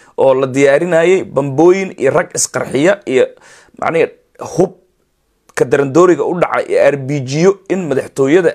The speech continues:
hareeraheeda, gudaheeda, ilaan way ballaaran tahay, guryaha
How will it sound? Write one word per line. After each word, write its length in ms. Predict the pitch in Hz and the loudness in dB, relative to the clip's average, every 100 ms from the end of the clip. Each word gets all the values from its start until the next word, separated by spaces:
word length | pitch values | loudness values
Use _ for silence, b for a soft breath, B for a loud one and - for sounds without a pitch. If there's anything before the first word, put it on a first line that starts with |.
| - - | -4 -6
hareeraheeda, 560 | 123 139 170 180 131 113 - B B B _ - | 2 4 4 4 2 -2 -8 B B B _ -12
gudaheeda, 540 | 131 156 202 170 123 | -2 2 4 4 2
ilaan 240 | 90 135 139 | 0 2 2
way 80 | |
ballaaran 440 | 131 135 131 156 175 | 2 0 2 0 0
tahay, 220 | 120 113 | -4 -4
guryaha 500 | 135 131 156 185 160 | -6 0 2 2 -2